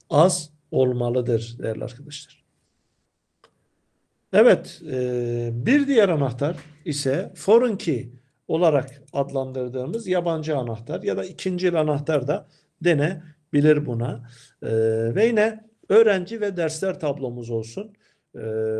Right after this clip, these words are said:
öğrenciyle alakalı olan dersleri, e, ilişkilendirmek adına, e,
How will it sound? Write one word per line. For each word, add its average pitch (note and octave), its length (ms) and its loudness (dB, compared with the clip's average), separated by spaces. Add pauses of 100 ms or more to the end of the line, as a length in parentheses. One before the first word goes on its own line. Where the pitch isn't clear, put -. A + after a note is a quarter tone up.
(1000)
öğrenciyle G3+ 760 0
alakalı E3 640 0
olan C#3 420 -2
dersleri, D#3 840 0 (260)
e, A2 480 -6 (100)
ilişkilendirmek F3 1300 -2
adına, A#2+ 560 -8 (440)
e, - 40 -8